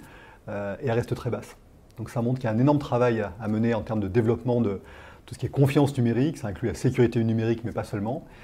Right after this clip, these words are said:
Et on a un véritable challenge, à, à la fois du côté des pouvoirs publics, mais également du côté des industriels,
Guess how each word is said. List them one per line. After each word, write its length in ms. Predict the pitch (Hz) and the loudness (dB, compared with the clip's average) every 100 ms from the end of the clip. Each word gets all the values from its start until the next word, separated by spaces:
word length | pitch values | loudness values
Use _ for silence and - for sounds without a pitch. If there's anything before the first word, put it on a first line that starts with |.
| - - | -20 -6
Et 40 | 107 | -2
on 80 | |
a 60 | 113 | 2
un 40 | |
véritable 320 | 117 143 147 - | 4 4 4 4
challenge, 300 | 127 180 113 | 2 2 2
à, 160 | 104 | 0
à 120 | 107 | 0
la 80 | 110 | 0
fois 140 | 110 120 | 0 -2
du 80 | |
côté 180 | 101 110 | -2 -2
des 120 | 107 | -2
pouvoirs 200 | 98 123 | -2 -2
publics, 360 | 120 110 120 117 | -2 -2 -4 -6
mais 60 | 95 | -6
également 240 | 104 110 | -2 -2
du 40 | 104 | -2
côté 200 | 110 107 | -4 -4
des 40 | |
industriels, 540 | 101 95 104 120 151 | -4 -6 -4 -2 -4